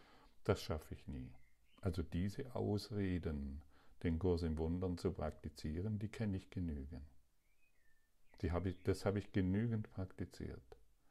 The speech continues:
Ich habe lange genug geglaubt, ich müsste erst meine persönlichen Probleme lösen. Ja, tatsächlich. Wie konnte ich nur so verrückt sein? Ich müsste erst meine persönlichen Probleme lösen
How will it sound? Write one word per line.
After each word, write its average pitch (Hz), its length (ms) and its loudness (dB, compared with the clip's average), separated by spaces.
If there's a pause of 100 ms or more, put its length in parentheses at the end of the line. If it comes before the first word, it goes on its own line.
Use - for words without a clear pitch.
(240)
Ich - 120 -4
habe 95 140 6
lange 92 380 4
genug 95 400 4
geglaubt, 78 580 0 (320)
ich - 200 -2
müsste 95 340 2
erst 87 400 0
meine 85 240 2
persönlichen 87 680 2
Probleme 82 560 2
lösen. 87 640 0
Ja, 78 140 -4
tatsächlich. 87 880 -4 (580)
Wie 82 100 -4
konnte 98 400 0
ich 87 100 -2
nur 85 160 4
so 85 140 0
verrückt 85 460 -4
sein? 80 360 4 (720)
Ich 90 120 2
müsste 95 300 4
erst 92 280 0
meine 80 340 0 (560)
persönlichen 92 640 4
Probleme 78 520 2
lösen 95 600 2